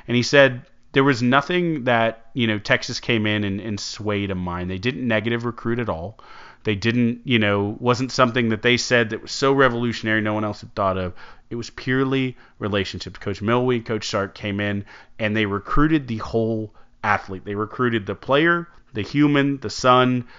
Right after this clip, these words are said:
the person, the person with interest outside of just football. They came in and rec-,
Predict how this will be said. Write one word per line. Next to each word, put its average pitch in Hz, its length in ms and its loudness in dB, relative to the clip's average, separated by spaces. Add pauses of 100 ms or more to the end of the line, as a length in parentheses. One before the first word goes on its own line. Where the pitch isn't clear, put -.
(200)
the 101 100 -6
person, 123 720 2 (260)
the 101 120 -4
person 127 460 2
with 107 140 -2
interest 147 520 2
outside 131 480 2
of 123 100 -6
just 127 220 -6
football. 120 640 0 (220)
They 113 120 -4
came 160 300 2
in 151 80 2
and 127 120 0
rec-, - 220 -8